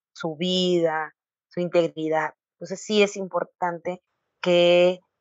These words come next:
no seamos papás de ojos ciegos, sino que abiertamente podamos abordar ese tipo de temas con ellos. Perdón, es que,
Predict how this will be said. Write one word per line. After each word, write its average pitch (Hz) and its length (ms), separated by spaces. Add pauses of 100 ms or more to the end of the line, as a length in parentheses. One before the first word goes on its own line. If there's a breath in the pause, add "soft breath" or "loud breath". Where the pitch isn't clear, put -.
no 214 460
seamos 202 1400
papás 170 520
de 170 120
ojos 170 480
ciegos, - 760 (800)
sino 180 640
que 175 160
abiertamente 170 1300
podamos 160 480
abordar 151 320
ese - 180
tipo 156 280
de 147 200
temas - 320
con - 180
ellos. - 380 (640)
Perdón, 208 340 (280)
es 190 280
que, 196 360